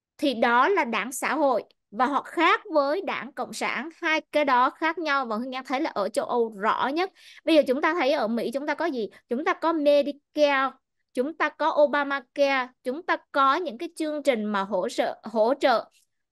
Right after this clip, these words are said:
cho an sinh xã hội, chúng ta có những cái chương trình mà hỗ trợ, hỗ trợ cho người thu nhập, nhập thấp, thì đó là xã hội, đúng không? Cho nên không có, không có phải là cộng sản. Thì tại vì anh, anh Dương brought cái vấn đề này up,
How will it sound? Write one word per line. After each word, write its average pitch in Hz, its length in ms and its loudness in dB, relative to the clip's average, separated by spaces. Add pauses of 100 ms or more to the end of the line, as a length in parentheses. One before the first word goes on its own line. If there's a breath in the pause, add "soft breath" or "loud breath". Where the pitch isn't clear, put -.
(120)
cho 285 160 4
an 269 320 0
sinh 294 160 -6
xã 233 140 -2
hội, 247 180 -2
chúng 240 180 -6
ta 302 100 -2
có 277 180 -2
những 294 180 -6
cái 294 140 -4
chương 277 180 -4
trình 240 180 0
mà 202 120 -2
hỗ 202 200 -2
trợ, 247 240 -4
hỗ 208 240 2
trợ 247 320 0
cho 262 120 0
người 220 200 -6
thu 240 140 -8
nhập, 226 220 -8
nhập 220 200 -4
thấp, 294 120 -4 (300 soft breath)
thì 262 220 -6
đó 233 400 0 (100)
là 214 220 -8
xã 208 200 -4
hội, 277 240 2 (640)
đúng 285 120 0
không? 349 180 4 (560)
Cho 359 100 2
nên 359 180 4
không 370 140 -2
có, 370 260 0
không 330 220 -2
có 370 80 0
phải 226 480 0
là 285 120 -2
cộng 226 220 -10
sản. 226 300 -4
Thì 294 140 0
tại 220 100 -6
vì 233 80 -4
anh, 269 300 -6
anh 277 120 -10
Dương 277 260 -6 (280)
brought 311 280 2
cái 403 100 -2
vấn 339 180 0
đề 269 100 -4
này 208 180 -4
up, 285 60 -4